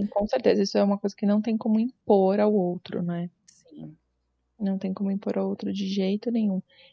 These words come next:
Speaker 1: E aqui, uma coisa que eu acho que é legal de a gente dizer é, se você, se você quer fazer alguma coisa por crianças que, que, essa coisa do salvador, né?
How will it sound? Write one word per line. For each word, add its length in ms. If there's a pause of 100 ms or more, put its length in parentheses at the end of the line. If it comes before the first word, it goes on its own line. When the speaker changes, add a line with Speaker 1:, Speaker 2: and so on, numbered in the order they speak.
(120)
Speaker 1:
E 100
aqui, 600
uma 200
coisa 200
que 100
eu 60
acho 280
que 180
é 220 (300)
legal 280
de 80
a 20
gente 300
dizer 400 (220)
é, 40 (880)
se 160
você, 400 (280)
se 120
você 340 (640)
quer 300
fazer 280
alguma 260
coisa 260
por 220
crianças 760 (100)
que, 560 (1300)
que, 240
essa 240
coisa 200
do 120
salvador, 680
né? 200